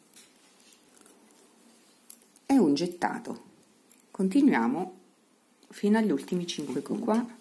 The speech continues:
dopo l'ultima ripetizione, tre diritti, due maglie prese insieme a dritto e un gettato, lavoriamo gli ultimi cinque punti a diritto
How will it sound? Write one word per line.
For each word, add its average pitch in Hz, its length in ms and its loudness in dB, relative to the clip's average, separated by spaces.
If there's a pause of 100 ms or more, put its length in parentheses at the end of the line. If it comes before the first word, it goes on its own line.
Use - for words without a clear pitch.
dopo 127 240 -4
l'ultima 117 400 -2
ripetizione, 196 920 -2 (1200)
tre 117 200 -6
diritti, 117 680 -6
due 120 200 -4
maglie 113 380 -6
prese 110 320 -10
insieme - 340 -8
a - 20 -14
dritto - 340 -10
e - 40 -12
un 247 100 -10
gettato, 220 760 -6
lavoriamo 185 600 -4
gli 127 140 -6
ultimi - 420 -6
cinque - 400 -10
punti - 680 -8 (1600)
a 226 140 -4
diritto - 640 -6